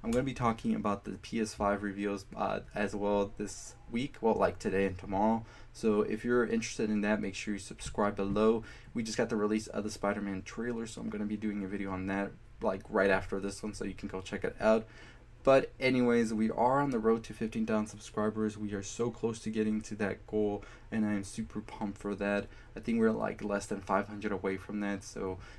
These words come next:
it would mean a lot to me if you could go ahead and hit that subscribe, like button, share, all that good stuff.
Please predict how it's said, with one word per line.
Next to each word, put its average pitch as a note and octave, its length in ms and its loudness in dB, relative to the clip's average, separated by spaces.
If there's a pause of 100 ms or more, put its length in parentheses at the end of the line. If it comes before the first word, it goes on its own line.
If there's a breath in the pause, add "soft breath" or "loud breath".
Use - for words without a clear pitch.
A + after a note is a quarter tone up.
it A#2 80 -4
would A2+ 160 -2
mean A2+ 240 2
a A2 100 4
lot G2+ 280 2
to - 80 -4
me A2 160 4
if - 240 -6
you - 60 -12
could G#2+ 180 -8
go G#2 180 2
ahead G#2 340 -2
and F#2 120 -8
hit G#2+ 160 -2
that G2 140 -6
subscribe, G2 520 -2
like G2 280 -4
button, G2 340 -4 (520 loud breath)
share, A3 380 6
all B2 200 8
that A2+ 160 6
good A2+ 140 4
stuff. A2+ 360 2